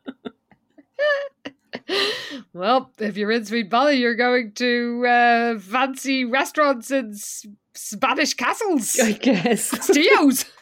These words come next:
Speaker 2: Sure. <laughs>
Speaker 1: So Winston joins them and sees what I can only assume is a photocopy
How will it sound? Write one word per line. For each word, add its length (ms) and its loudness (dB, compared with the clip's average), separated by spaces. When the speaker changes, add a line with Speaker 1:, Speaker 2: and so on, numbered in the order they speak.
Speaker 2:
Sure. 580 0
<laughs> 40 -10
Speaker 1:
So 160 2
Winston 680 0
joins 480 -4
them 200 -4
and 140 -6
sees 240 -4
what 120 -4
I 40 -4
can 120 -6
only 240 -4
assume 400 -4
is 80 -6
a 40 -8
photocopy 1000 -4